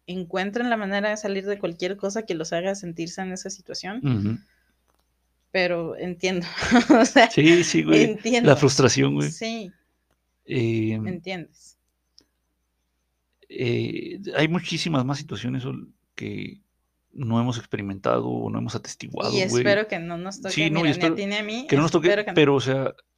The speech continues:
Speaker 2: no que nos pase a nosotros, güey, ni, ni siquiera hemos visto que le pasa a otras personas, aunque pasan en nuestras narices, güey.
Speaker 1: Ajá.
Speaker 2: Pero no sabemos identificarlas, güey. Porque también a lo mejor hay muchas cosas que tenemos normalizadas, güey. Entonces, pues, no sabemos, güey.
Speaker 1: Sí.
Speaker 2: Pero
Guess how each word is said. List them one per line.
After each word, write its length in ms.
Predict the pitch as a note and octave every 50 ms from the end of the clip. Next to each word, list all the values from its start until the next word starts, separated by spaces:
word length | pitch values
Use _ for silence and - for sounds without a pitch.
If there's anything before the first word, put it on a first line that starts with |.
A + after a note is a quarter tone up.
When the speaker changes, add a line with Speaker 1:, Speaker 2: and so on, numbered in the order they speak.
| _ _ _
Speaker 2:
no 180 | - B2+ C#3+ C#3
que 80 | E3
nos 100 | E3+ D3
pase 160 | - D#3+ D3 E3+
a 20 |
nosotros, 280 | C#3 C3 E3 - - D3+
güey, 120 | D3 C3+
ni, 140 | C3 B2 -
ni 400 | - - A#2+ A#2 - - C#3+ A2+
siquiera 260 | A2+ C3 - D3 D#3
hemos 120 | D#3+ D#3+ D3+
visto 320 | D3 C#3+ - - D#3 D3 -
que 100 | - B2+
le 100 | A2+ -
pasa 160 | C3+ B2+ D3
a 40 | C#3+
otras 160 | C#3+ C3+ -
personas, 400 | - A#2+ B2 C3 C#3+ C#3 - - _ _ _ _ _
aunque 520 | - B2+ B2 A#2 - - B2 A#2 A2+ G#2 -
pasan 460 | - A#2+ A#2+ - D3+ D3 D3 D3 D3 _ -
en 100 | B2+ A2
nuestras 260 | A2+ G#2+ - - A#2 G#2+
narices, 360 | G#2 G#2 A#2 A#2 - D3 C3
güey. 220 | A2+ A2+ A2 - - _
Speaker 1:
Ajá. 240 | - E3+ E3 E3 - _ _ _ _ _ _ _ _ _ _ _
Speaker 2:
Pero 220 | - A#2 A#2 A#2+
no 80 | A#2+ A2
sabemos 280 | B2+ B2+ B2+ C3 A#2+
identificarlas, 680 | B2+ B2 A2+ - - - - - - - - A#2 A#2 A2+
güey. 260 | A2 G#2+ G#2+ A#2 C3 _ _ _ _ _ _ _ _ _ _ _ _ _ _ _ _ _ _ _ _ _ _ _ _ _
Porque 200 | - - - A#2+
también 300 | - - A#2 A#2 B2 C3+
a 20 |
lo 60 | C#3 C3
mejor 380 | A2+ C3 C3+ C#3 C#3 - - -
hay 80 | C3
muchas 200 | B2+ B2+ A#2 -
cosas 180 | - C#3+ C3 -
que 80 | C#3+
tenemos 180 | B2 B2 C3 C3
normalizadas, 460 | A#2+ A#2 A2 G#2+ G2+ G2 A#2+ C3 B2+
güey. 200 | A2+ A2 G#2+ A#2 - _ _
Entonces, 380 | - - - B2 A#2 A#2+ A#2+ - _ _ _ _ _
pues, 140 | - A#2 A#2+
no 60 | A2+
sabemos, 300 | A#2+ B2 A#2+ A#2+ A#2 A2+
güey. 180 | G#2+ G#2+ A2 - _ _ _
Speaker 1:
Sí. 180 | _ - G3 - _ _ _ _ _ _
Speaker 2:
Pero 440 | - A2+ A2 A2 A2+ G#2+ G#2+ G#2 G2+